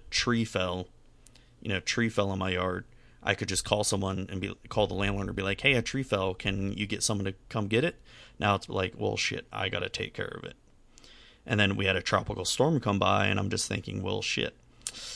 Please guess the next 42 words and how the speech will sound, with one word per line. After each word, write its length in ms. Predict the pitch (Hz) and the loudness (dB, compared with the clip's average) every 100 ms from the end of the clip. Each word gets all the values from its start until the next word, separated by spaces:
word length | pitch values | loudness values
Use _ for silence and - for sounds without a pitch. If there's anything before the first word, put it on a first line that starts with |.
| - - - - | -14 -16 -20 -4
let 160 | 120 110 | 2 6
me 60 | |
look 160 | 117 117 | 6 6
up 100 | 120 | 4
my 80 | 117 | 6
homeowner's 540 | 160 196 127 110 104 | 6 8 6 6 2
insurance 320 | 113 117 113 | 2 2 0
policy 420 | - 110 110 - | 6 6 6 4
and 80 | 107 | 4
let's 160 | 113 120 | 4 2
see 140 | 147 | 0
what 100 | 143 | 2
it 80 | 147 | 4
covers." 500 | 202 190 113 107 - - - 453 554 | 4 4 2 0 -4 -4 -2 -2 -6
<laughs> 400 | - - - - | -8 -8 -14 4
I 100 | 123 | 6
mean, 140 | 123 | 8
I 60 | 123 | 8
have 180 | 135 123 | 6 4
the 80 | |
full 300 | 113 131 120 | 4 6 6
homeowner's 420 | 113 127 120 104 104 | 6 4 4 2 0
insurance, 400 | 101 107 104 101 | 0 0 -2 0
but 140 | 117 | 0
I'm 120 | 110 | 0
just 300 | 110 110 - - - - - - | 0 -2 -4 -10 -20 -20 -20 -4
thinking 140 | - | 4
to 60 | 113 | 4
myself, 280 | 104 107 104 | 6 2 2
"Ah, 320 | 113 110 95 | 4 4 4
shit." 380 | - - - - - - - - - | 2 -4 -6 -12 -20 -20 -20 -20 -12
'Cause, 120 | 123 113 | -4 2
you 60 | |
know, 120 | 107 | 4
before 360 | 101 98 208 233 | 2 2 4 6
I 60 | 101 | 4
would 100 | 98 | 0
just 120 | - | 2
have 200 | 113 110 | 2 4
renter's 380 | 165 233 113 98 | 2 2 -2 -4
insurance, 540 | 98 101 98 98 - | -4 -2 -4 -4 -6
and 220 | 101 98 | -4 -6